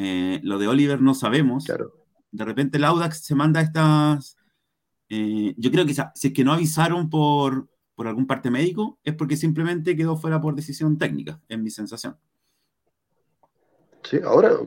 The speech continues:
Speaker 1: Y
Speaker 2: tenéis que ver que, que ha jugado todo el campeonato él, y no otro...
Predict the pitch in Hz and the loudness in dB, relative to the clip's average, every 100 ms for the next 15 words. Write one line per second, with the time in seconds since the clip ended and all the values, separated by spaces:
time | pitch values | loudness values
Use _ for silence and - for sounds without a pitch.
0 | - 139 135 170 156 156 175 170 123 120 | 0 2 6 8 8 10 8 10 8 8
1 | 127 131 147 113 147 92 95 - 113 131 | 4 4 6 6 6 4 -2 0 2 2
2 | 139 104 151 190 - _ - 101 98 98 | 4 4 4 2 -2 _ -8 -4 -2 0
3 | 120 156 156 147 147 | 4 4 6 4 4